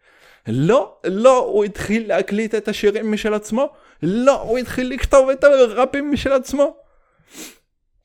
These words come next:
זה כיף שהחיים רק נהיים יותר מסובכים עם הגיל, אה? זה כיף שאתה, זה כיף שאתה מגלה עם הגיל שאם אתה הולך לישון פתאום, ואתה קם והכל כואב,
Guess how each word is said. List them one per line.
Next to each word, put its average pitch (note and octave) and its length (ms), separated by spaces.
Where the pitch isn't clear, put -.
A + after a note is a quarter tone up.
זה G#2+ 180
כיף G3+ 300
שהחיים G2+ 600
רק A2 280
נהיים G#2 260
יותר G#2 260
מסובכים G2 560
עם G2+ 120
הגיל, G2 300
אה? F3 100
זה A2 140
כיף A3+ 240
שאתה, B2+ 440
זה - 80
כיף A4+ 140
שאתה G3 300
מגלה A2+ 360
עם G#2+ 160
הגיל A2 280
שאם G2+ 400
אתה G2+ 120
הולך G#2+ 300
לישון C#3 380
פתאום, D3 400
ואתה G#2 320
קם A#2+ 260
והכל G#2 280
כואב, C3+ 320